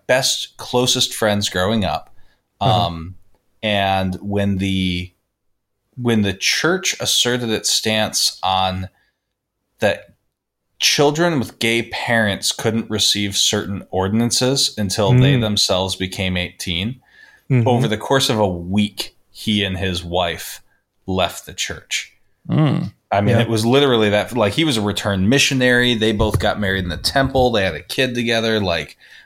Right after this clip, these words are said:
Speaker 1: a whole ass thing. And literally
Speaker 2: Mm.
Speaker 1: within, like, a week or two, they, they were out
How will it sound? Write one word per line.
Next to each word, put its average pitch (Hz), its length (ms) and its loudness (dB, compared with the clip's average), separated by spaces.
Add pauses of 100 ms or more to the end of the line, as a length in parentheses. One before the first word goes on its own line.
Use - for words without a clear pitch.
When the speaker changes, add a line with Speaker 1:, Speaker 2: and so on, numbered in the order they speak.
(120)
Speaker 1:
a - 40 -18
whole 127 420 2
ass 98 300 0
thing. 78 300 -4 (220)
And 95 240 0
literally 123 480 2
Speaker 2:
Mm. 95 60 -2
Speaker 1:
within, 101 240 2
like, 95 160 0
a 92 60 0
week 101 380 -2
or 87 100 -4
two, 76 320 -10 (560)
they, 90 560 -2
they 95 120 -2
were 82 260 -4
out - 360 -4